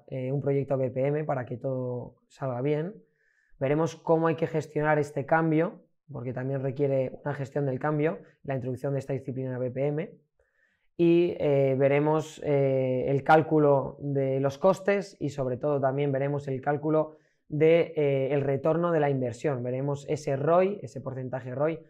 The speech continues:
a ver si, eh, se, se puede sacar un porcentaje positivo para que, como os digo, ayudar a esa gestión del cambio y convencer a la alta dirección.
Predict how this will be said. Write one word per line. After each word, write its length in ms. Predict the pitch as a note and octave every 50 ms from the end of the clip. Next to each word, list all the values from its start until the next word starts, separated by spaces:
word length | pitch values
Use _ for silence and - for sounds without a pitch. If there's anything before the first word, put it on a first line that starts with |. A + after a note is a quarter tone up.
| _ _ _ -
a 120 | - C3 B2+
ver 180 | C3+ C#3 C#3
si, 560 | C#3 - - D3+ C#3+ C#3 C3+ C3+ - - - -
eh, 460 | C#3 C3+ B2+ B2+ B2 B2 B2 A#2+ A#2
se, 720 | A#2 - - B2+ B2 A#2+ A#2+ A#2+ A#2 A#2 A#2 A#2+ A#2+ - -
se 300 | D3 _ - - C3 B2
puede 500 | B2 A#2+ D3 C#3+ C#3 C3+ C#3 C3+ C3+ C3+ - - _ _ _
sacar 260 | - C#3 C3+ C#3 C#3+
un 80 | C#3+ C3+
porcentaje 400 | C#3+ C3+ C#3 C#3+ C#3 D3 D3 C#3+
positivo 480 | C3+ C#3+ C3+ C#3 B2+ D#3 D#3 D#3+ D3+
para 240 | D#3 D3 D3 D3+ D3
que, 160 | - F3 D#3
como 200 | - D3+ C#3+ C#3
os 100 | C3+ C3
digo, 420 | D3 D#3 D#3 E3 F3 F3+ F3+ - _ _ - - -
ayudar 340 | C#3+ C#3 C3+ C#3 C#3+ C#3+ D3
a 40 | D3
esa 120 | D3 D3+
gestión 320 | C3+ C#3 B2+ - D#3 D3
del 180 | C#3+ C#3 C#3 B2+
cambio 360 | - D3+ D3+ D#3 D3+ D#3+ E3
y 40 | D3+
convencer 540 | C#3 C#3 C3 B2+ A#2+ A2 - D3 D3+ D3 -
a 80 | - B2+
la 100 | B2 B2
alta 460 | B2+ B2+ B2+ C3 B2+ A#2+ A#2 A2+ A#2 -
dirección. 480 | B2+ B2+ A#2 A2 A2+ - - A2+ A2